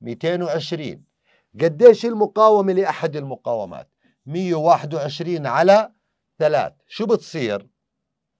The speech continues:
ارفع هاي فوق، بتصير، آه، ميتين وعشرين على مية وواحد وعشرين، بس خليني أوضح هاي. تمام،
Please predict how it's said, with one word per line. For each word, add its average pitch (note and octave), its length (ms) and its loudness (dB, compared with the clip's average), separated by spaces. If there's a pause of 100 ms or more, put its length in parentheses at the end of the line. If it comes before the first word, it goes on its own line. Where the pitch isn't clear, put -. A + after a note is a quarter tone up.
(540)
ارفع D#3 340 0
هاي G#2 280 -8
فوق، D3+ 380 -6 (760)
بتصير، E3 960 -4 (280)
آه، A2 600 -4 (1200)
ميتين D3+ 400 -6
وعشرين D3 520 -8
على B2 220 -6
مية D3 220 -10
وواحد C3 480 -2
وعشرين، A#2 500 -12
بس A#2 220 -12 (160)
خليني A2+ 460 -12
أوضح F2 640 -10
هاي. A#2+ 480 -10 (1700)
تمام، G2 760 -10